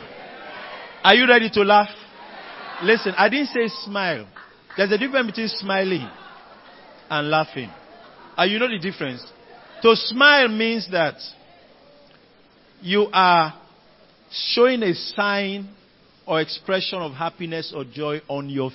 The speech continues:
face. Laughter is not smiling. Amen. Are you listening to me? Laughter is not smiling. So,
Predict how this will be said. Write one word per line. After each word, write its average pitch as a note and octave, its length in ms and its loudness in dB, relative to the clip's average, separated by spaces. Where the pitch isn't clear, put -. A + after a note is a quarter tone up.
face. - 600 -10
Laughter A#3 760 0
is F#3 200 0
not G3 200 -8
smiling. D#3+ 840 -4
Amen. E3 680 2
Are E3 100 4
you B3+ 120 0
listening G3 320 -2
to D#3 100 -2
me? G3 220 -4
Laughter C4+ 400 2
is A#3+ 140 0
not A#3 160 -2
smiling. G3 580 -4
So, A3 280 2